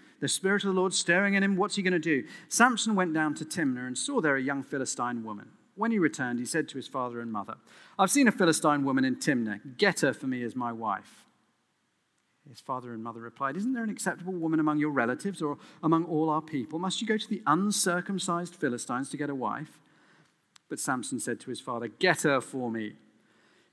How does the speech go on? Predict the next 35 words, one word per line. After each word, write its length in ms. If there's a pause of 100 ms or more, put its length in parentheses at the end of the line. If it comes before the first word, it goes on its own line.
And 160
then 80
what 140
he 60
says 260
next 260
is 100
literally, 360
"She's 280
right 320
in 120
my 260
eyes." 520 (2750)
So 220
much 180
for 140
holiness. 580 (1400)
Now, 80
the 140
issue 240
here 100
is 100
not 220
racism. 880 (260)
The 100
very 380
next 280 (200)
book 220
of 100
the 100
Bible, 440
the 100
book 300
of 160
Ruth, 400